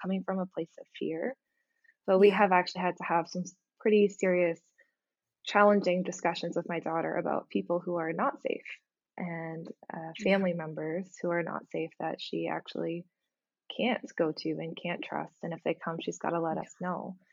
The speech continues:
Speaker 2: Yeah.
Speaker 1: So, I think having those, that high five safety team does open up those, those other discussions in a way that, that can be helpful and not from a place of fear and just a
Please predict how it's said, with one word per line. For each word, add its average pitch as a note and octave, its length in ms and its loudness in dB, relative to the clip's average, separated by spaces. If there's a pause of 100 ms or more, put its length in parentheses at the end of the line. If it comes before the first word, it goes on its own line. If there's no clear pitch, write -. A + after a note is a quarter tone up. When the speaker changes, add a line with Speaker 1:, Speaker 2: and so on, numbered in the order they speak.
(640)
Speaker 2:
Yeah. E3+ 260 6
Speaker 1:
So, - 80 2 (240)
I F#3+ 120 4
think F3+ 360 -4
having F3+ 640 2
those, F3 180 -2 (100)
that F3+ 140 4
high E3+ 240 0
five E3+ 200 -2
safety E3+ 320 -6
team E3 280 -12
does F3 240 0
open E3+ 280 -2
up - 160 -8
those, E3+ 360 -6 (480)
those F#3+ 180 4
other F#3 220 6
discussions F#3 680 -4
in G3+ 80 2
a F#3+ 80 0
way E3+ 200 0
that, - 300 0 (140)
that F3 200 0
can F#3 140 -4
be E3 540 -6
helpful G3+ 720 2
and F#3 260 -2
not E3+ 220 -4 (160)
from F3 140 -6
a F3 100 -4
place E3 300 -8
of E3 100 -10 (140)
fear G#3+ 280 4
and G3+ 160 0
just - 360 -12 (120)
a F3+ 180 -6